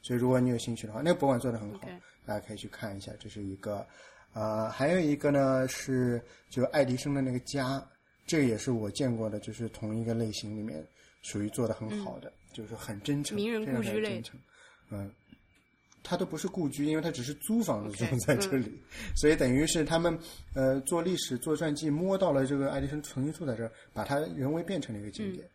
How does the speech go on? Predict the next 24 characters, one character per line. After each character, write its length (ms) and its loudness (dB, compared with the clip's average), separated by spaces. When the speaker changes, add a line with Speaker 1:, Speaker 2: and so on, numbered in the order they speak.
Speaker 1:
这 120 -4
是 80 0
两 260 -6
个。 120 -10
第 160 -8
三 200 2
个 140 4
呢， 140 2
就 100 -4
是 140 -6
那 100 -2
个 180 -2
肯 140 -2
塔 100 2
基 220 0
爷 80 4
爷 100 4
的 80 2
墓 220 2
地， 140 0
Speaker 2:
嗯。 60 2
Speaker 1:
<laughs> 60 8
有 100 8
些， 260 4